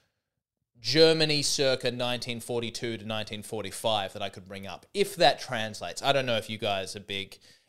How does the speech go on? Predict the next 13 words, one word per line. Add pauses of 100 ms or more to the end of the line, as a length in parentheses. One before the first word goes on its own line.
(160)
big
into
the
history
books,
but
th-,
some,
some
interesting
stuff
happened
there,